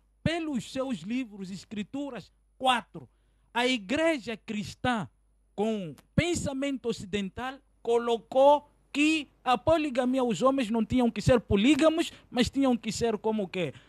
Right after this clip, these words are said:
Tinham que apreciar outros homens como eles, tinham que apreciar outras mulheres como...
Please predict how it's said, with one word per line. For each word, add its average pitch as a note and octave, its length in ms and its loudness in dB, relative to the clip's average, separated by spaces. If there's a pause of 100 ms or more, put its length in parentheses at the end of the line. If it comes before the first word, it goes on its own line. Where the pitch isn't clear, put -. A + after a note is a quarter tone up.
(100)
Tinham B3 220 -4
que G#3 140 -8
apreciar G3+ 600 -8
outros G#3 360 -6
homens A#3 260 2
como A3+ 340 0
eles, D4 380 2
tinham A#3+ 240 0
que A3 100 -4
apreciar G#3+ 540 0
outras G#3+ 380 2
mulheres G3 340 2
como... A3+ 260 6